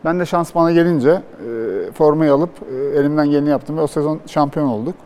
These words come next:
Şampiyon olduktan sonra evet, ben artık bu kaleyi koruyabilirim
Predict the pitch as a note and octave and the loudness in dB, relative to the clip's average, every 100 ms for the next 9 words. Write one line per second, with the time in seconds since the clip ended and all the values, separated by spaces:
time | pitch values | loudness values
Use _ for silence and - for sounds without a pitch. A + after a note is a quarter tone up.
0 | - - - - - - D#3+ D#3 F#3+ F3+ | -20 -20 -20 -20 -6 0 0 0 0 0
1 | F3 - G3 F3+ D3 F3+ E3+ D#3 D3 D#3 | -2 0 -2 0 0 2 4 2 2 -2
2 | D#3+ - - - C#3+ C#3+ D3 D3 C3+ C3+ | -2 -12 -20 -6 0 0 -2 -6 -2 0
3 | C#3+ C#3+ C3 C3+ C3+ C3+ C3 | 0 0 0 2 2 0 -2